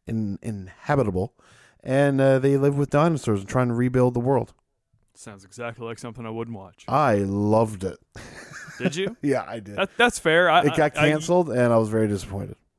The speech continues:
Speaker 2: Okay, okay, okay. That's probably why it, it sounds familiar then, because you, you're, you're watching it.
Speaker 1: Probably. Uh, but right now, during this time in life, nineteen ninety-seven,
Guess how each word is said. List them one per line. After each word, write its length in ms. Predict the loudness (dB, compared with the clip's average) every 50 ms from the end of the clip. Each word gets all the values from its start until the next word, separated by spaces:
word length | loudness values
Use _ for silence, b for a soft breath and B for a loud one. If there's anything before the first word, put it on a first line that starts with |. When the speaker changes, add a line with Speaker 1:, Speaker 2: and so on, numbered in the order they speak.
| _ _ _ _ -6
Speaker 2:
Okay, 400 | -6 -6 -4 -4 -8 -10 -10 -12 -12 -10
okay, 380 | -10 -8 -8 -8 -10 -10 -10 _ _ -16
okay. 360 | -16 -14 -12 -12 -12 -10 -4
That's 160 | -2 -2 0 2
probably 220 | 2 2 4 4
why 220 | 4 4 4 4 2
it, 200 | 2 0 -2 -2 -2
it 140 | -4 -2 -2
sounds 220 | -2 -2 -2 -4
familiar 360 | -4 -2 0 0 0 0 -2 -4
then, 200 | -4 -8 -8 -10
because 580 | -12 -10 -10 -10 -10 -10 -12 -16 -20 -20 -20 _ _ -14
you, 140 | -14 -14 -14
you're, 360 | -14 -14 -14 -14 -14 -16 -18 -18 -14
you're 220 | -12 -12 -12 -12
watching 400 | -12 -14 -18 -18 -20 -20 -20 -20
it. 140 | -20 -20 -20 _ _ _ _ -18 -18 _ _ _ -4
Speaker 1:
Probably. 520 | -2 0 2 2 0 0 -4 -6 -10 -12 _ B B B B B B B B
Uh, 280 | -2 2 4 4 4 4
but 220 | 4 4 2 2 0 -8 -10
right 360 | -6 0 2 2 2 2 0
now, 440 | 0 0 2 2 2 2 2 2 0
during 580 | -2 -4 -2 0 2 2 2 2 0 -2 -4 -6
this 460 | -8 -6 -4 -4 -4 -4 -6 -12 -14
time 640 | -12 -8 -6 -4 -2 -2 -2 -2 -2 -4 -4 -6 -10 -8
in 400 | -4 -2 0 0 0 -2 -4 -6 -8
life, 640 | -8 -8 -6 -4 -2 0 0 0 0 0 -4 -6 -6
nineteen 680 | -4 -2 0 0 -2 -2 -6 -12 -8 -4 -2 0 0
ninety-seven, 680 | 0 0 0 0 0 -2 -4 -4 -2 -2 -2 -2 -2 -8